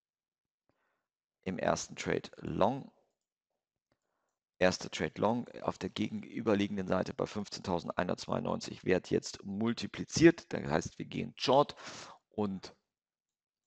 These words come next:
warten ab, ob wir hier das Gap, ähm,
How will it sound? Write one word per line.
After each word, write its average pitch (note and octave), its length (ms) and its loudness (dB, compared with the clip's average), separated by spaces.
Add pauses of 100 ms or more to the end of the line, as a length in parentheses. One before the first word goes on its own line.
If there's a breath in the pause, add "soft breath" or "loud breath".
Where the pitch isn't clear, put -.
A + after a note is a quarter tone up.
(140)
warten E2 420 -2
ab, - 260 -2
ob - 220 -6
wir E2+ 80 -6
hier - 180 -6
das - 260 -8
Gap, - 300 -6 (560)
ähm, - 300 -10